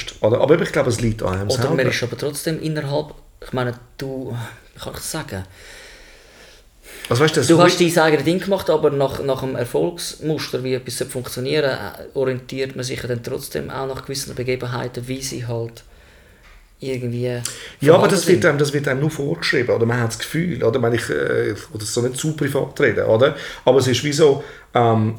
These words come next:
Speaker 1: viele Leute sagen dir, die es auch gut meinen mit dir,
Speaker 2: Ja.
Speaker 1: sagen, mach doch das nicht, oder? Jetzt hast du auch ein gewisses Alter und das und das, wieso nochmal ein Risiko eingehen,
Speaker 2: Mhm.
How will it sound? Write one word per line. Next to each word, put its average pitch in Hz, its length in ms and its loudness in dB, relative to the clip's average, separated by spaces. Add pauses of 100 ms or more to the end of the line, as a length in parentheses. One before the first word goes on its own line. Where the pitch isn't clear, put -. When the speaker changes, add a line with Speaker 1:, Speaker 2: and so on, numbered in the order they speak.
(280)
Speaker 1:
viele 139 440 0
Leute 143 160 0
sagen 123 240 2
dir, 123 180 0
die 117 80 2
es - 240 -2
auch 110 160 0
gut - 320 0
meinen 113 320 2
mit 117 180 -4
dir, 98 240 -2 (320)
Speaker 2:
Ja. 123 300 -4
Speaker 1:
sagen, 113 380 0
mach 123 260 -4
doch 135 160 -4
das 104 240 -4
nicht, 101 480 -2
oder? 90 300 -2 (120)
Jetzt 110 200 -6
hast 110 120 0
du 117 80 2
auch 127 120 2
ein - 80 -8
gewisses 113 340 -2
Alter 107 540 0
und 87 260 -6 (460)
das 123 280 0
und 113 160 -4
das, 110 280 0
wieso 113 420 2
nochmal 107 240 0
ein 101 60 -4
Risiko 135 560 -2
eingehen, 135 580 2 (120)
Speaker 2:
Mhm. 110 340 -6